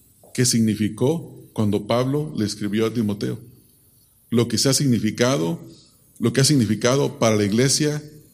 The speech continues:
histórica en todos los tiempos, lo que el Espíritu de Dios ha iluminado que eso significa. Y ahora viene Rick Warren y lo quiere cambiar.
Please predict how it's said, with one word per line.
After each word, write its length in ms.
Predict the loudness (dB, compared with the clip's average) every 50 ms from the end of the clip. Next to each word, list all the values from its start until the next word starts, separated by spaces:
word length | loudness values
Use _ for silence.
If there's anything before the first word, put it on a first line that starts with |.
| _ _ -4
histórica 760 | -2 0 0 2 2 4 4 4 2 0 0 0 0 -2 -2 -4 -8 -14 -20 -20 -20 -20 _ _ _ _ _ _ _ _ -2
en 160 | 0 0 2
todos 220 | 4 4 4 4
los 160 | 4 2 0 0
tiempos, 560 | 0 0 0 0 -2 -4 -8 -8 -10 -14 -6 0
lo 180 | 2 2 2 4
que 80 | 2
el 80 | 2 2
Espíritu 560 | 0 -2 -2 0 2 4 4 4 2 2 2
de 140 | 2 2 4
Dios 300 | 4 2 2 0 -2 -2
ha 100 | 0 2
iluminado 840 | 2 4 4 4 4 4 4 4 4 4 2 2 0 0 -2 -2 -2
que 100 | -4 -4
eso 140 | -4 -4
significa. 640 | -4 -2 -2 -2 -2 -2 -2 -2 -4 -4 -4 -8 -10 -10 -14 -20 -20 -20 -20 -20 _ _ _ _ _ _ _ _ _ _ _ _ _ -2
Y 120 | 2 2
ahora 280 | 4 4 4 4 4 4
viene 300 | 4 4 4 4 2 2
Rick 260 | 2 0 0 2 2
Warren 380 | 2 2 2 2 2 2 2
y 20 | 2
lo 140 | 0 0 -2
quiere 240 | -2 -2 -2 -2
cambiar. 340 | -2 -2 -2 -2 -4 -4 -6